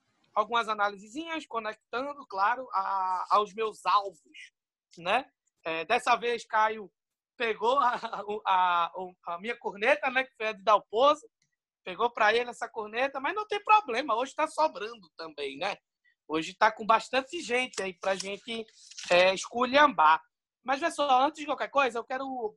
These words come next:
colocar só a escola, a escalação do Náutico aqui, pra gente dar, fazer a, as nossas análises, né? Enquanto a gente vai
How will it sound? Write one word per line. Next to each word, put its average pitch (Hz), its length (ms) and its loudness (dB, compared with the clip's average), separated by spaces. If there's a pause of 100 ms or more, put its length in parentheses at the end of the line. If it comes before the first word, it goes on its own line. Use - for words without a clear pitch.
(140)
colocar 233 320 2
só 330 120 2
a - 20 8
escola, 240 340 2 (160)
a 196 100 2
escalação 226 480 -2
do 185 100 -10
Náutico 214 260 4
aqui, 277 200 -4
pra 254 120 -8
gente 196 280 -10
dar, 180 280 6
fazer 180 180 -4
a, - 280 2 (300)
as 170 120 6
nossas 190 280 2
análises, 208 520 4
né? 226 160 -6
Enquanto 190 680 -8
a 160 60 -2
gente 180 220 -12
vai 175 220 2